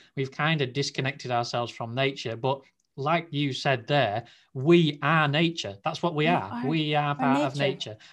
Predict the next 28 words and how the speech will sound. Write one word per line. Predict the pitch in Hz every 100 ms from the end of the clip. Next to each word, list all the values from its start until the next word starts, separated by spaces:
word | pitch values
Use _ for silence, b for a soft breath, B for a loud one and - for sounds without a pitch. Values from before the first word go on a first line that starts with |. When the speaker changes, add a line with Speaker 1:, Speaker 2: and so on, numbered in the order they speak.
| -
Speaker 1:
And | 165
that's | 185 -
why | 170 185
we | 156 151
feel | 156 147 170
so | 165 131
good | 123 123 120
when | 123
we | 127
get | 131
outside | 135 139 - 139 151 151
and | 127
we | 120
get | 117 139
in | 131
the | 127
sun, | 117 - 135 135
and | 120 B B B
our | 156 151
body | 175 170
thrives | 165 135 143 156 135
it, |
our | 113 117
body, | 131 135
body | 127 - 139 139
wants | 120 135 151 165
it. | 98 101 b b _
So | - 147 143